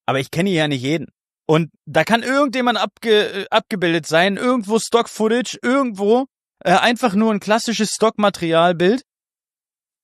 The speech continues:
Ich weiß nicht, ob der da arbeitet. Vielleicht erkenne ich, dass es Stock ist, ja, aber wir haben mittlerweile in, in Zeiten von K I, äh, ja, Bilderstellung,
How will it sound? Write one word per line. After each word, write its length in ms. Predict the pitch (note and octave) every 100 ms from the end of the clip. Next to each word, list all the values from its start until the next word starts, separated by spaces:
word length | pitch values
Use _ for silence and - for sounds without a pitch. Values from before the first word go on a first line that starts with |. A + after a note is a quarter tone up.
| _ _ _
Ich 140 | C#3
weiß 260 | C3 E3+ -
nicht, 240 | E3+ -
ob 140 | C3+ -
der 160 | C#3
da 100 | C3+
arbeitet. 440 | A2+ B2+ B2 A#2+ A2
Vielleicht 280 | B2+ C3 C#3
erkenne 320 | - D#3 F#3+
ich, 100 | E3+
dass 180 | C#3+ A#2+
es 120 | A2
Stock 280 | - C3 -
ist, 300 | A#2+ G#2+ B2
ja, 240 | B2 D#3
aber 240 | B2 C3
wir 120 | B2 A#2+
haben 100 | D#3+
mittlerweile 640 | D#3 C3+ B2 C#3+ D3 C3+
in, 200 | C3 C3+
in 180 | C3+ B2
Zeiten 380 | B2 B2 C#3+ C3+
von 280 | D3 C#3
K 200 | B2+ C3 -
I, 320 | C#3+ F3 E3
äh, 340 | - C3 F2
ja, 120 | G2 B2+
Bilderstellung, 840 | B2 F3 G3+ C#3 - C3 D#3+